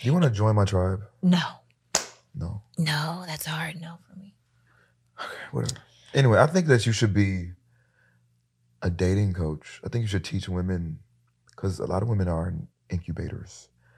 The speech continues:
Speaker 1: They don't
Speaker 2: Oh.
Speaker 1: know how to, like, pour into men and
Speaker 2: Mm.
Speaker 1: help men reach a level that they couldn't reach without 'em.
Speaker 2: Yeah.
Speaker 1: And I think that, um, a lot of women are users, not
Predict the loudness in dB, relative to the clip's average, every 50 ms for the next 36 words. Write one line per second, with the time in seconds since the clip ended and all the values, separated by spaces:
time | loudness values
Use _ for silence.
0 | _ _ 0 2 4 4 4 2 0 -2 -2 0 0 2 2 0 0 -4 -8 -14
1 | _ _ _ -12 -12 -10 -10 -10 -12 -14 -14 -16 _ _ _ _ _ _ _ _
2 | _ _ -4 0 0 2 2 0 -2 -4 -8 -8 -8 -8 -8 -10 -10 -8 -4 -2
3 | -2 0 -2 -2 -4 -6 -10 -16 -20 -20 _ _ _ _ 0 0 0 0 2 0
4 | 0 0 0 0 -2 -4 -8 -12 _ _ _ _ _ _ _ _ _ _ -18 -18
5 | -18 -20 _ _ _ -8 _ -2 -2 0 0 0 2 2 0 0 -2 -8 -10 -10
6 | -14 _ _ _ _ _ _ _ -20 -20 -20 -18 -10 -4 -2 -2 -2 -2 -4 -6
7 | -6 -6 -6 -2 -2 -2 -2 0 -2 -4 -4 -4 -4 -4 -2 -2 -2 -2 -4 -8
8 | -10 -12 _ -6 -6 -4 -4 -4 -6 -6 -4 0 0 0 0 0 0 0 -2 0
9 | 0 0 0 0 0 0 -2 -2 -2 -4 -6 -10 -12 -14 _ _ _ -6 -2 0
10 | 2 2 2 2 2 0 -2 -4 -2 -2 0 0 0 0 -2 -4 -8 -10 -10 -2
11 | 2 2 2 2 0